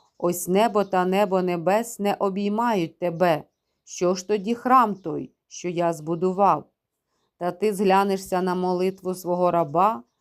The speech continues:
та на його благання, Господи Боже мій, щоб почути спів та молитву,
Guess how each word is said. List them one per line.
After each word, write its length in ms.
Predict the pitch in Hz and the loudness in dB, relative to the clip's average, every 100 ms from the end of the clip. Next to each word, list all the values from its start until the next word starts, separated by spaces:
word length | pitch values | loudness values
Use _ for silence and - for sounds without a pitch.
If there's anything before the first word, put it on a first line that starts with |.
| _ _ _ | _ _ _
та 140 | 202 | 2
на 140 | 233 269 | 2 0
його 340 | 240 240 214 | 0 0 0
благання, 760 | 170 156 151 165 233 233 165 160 | 2 0 0 0 0 -2 -4 -6
Господи 600 | 180 190 190 - 185 180 | -4 -4 -6 -6 -2 -2
Боже 420 | 165 185 185 170 | 0 0 0 -2
мій, 380 | 175 180 165 151 _ _ _ - | -2 -2 -4 -8 _ _ _ -10
щоб 300 | - 190 190 | -4 -2 0
почути 540 | 220 240 269 262 254 | 0 0 -4 -2 -6
спів 480 | 247 - - 240 240 | -6 -14 -8 -8 -6
та 180 | 196 180 | -4 0
молитву, 800 | 165 165 175 233 - 147 - | 0 2 0 -2 -8 -12 -12